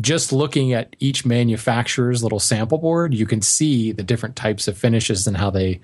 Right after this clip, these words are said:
how they look on the board. That's gonna get you maybe halfway there. Um,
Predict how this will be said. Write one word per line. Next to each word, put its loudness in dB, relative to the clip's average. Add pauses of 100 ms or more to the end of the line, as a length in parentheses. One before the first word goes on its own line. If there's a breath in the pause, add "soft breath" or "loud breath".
(320 loud breath)
how 0
they 2
look 2
on 2
the 0
board. 0 (100)
That's 2 (160)
gonna 4
get 2
you -2 (800)
maybe 0
halfway 2
there. 0 (580 loud breath)
Um, 0